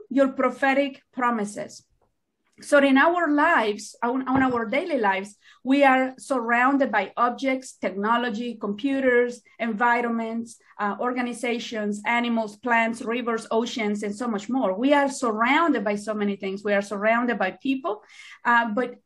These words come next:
everything that you look around you, you see that everything has been designed for a specific purposes. For instance, you go to the kitchen in your house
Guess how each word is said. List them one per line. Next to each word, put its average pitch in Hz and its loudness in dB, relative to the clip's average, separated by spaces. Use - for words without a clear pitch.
everything 302 2
that 294 6
you 277 4
look 269 2
around 254 2
you, 214 -6
you 262 2
see 302 -2
that 233 -2
everything 285 0
has 262 -2
been 240 -2
designed 214 0
for 240 -2
a 233 0
specific 233 -6
purposes. - -8
For 254 0
instance, 247 0
you 285 2
go 285 4
to 285 -4
the 262 -4
kitchen 285 -2
in 240 -4
your 220 0
house 247 -2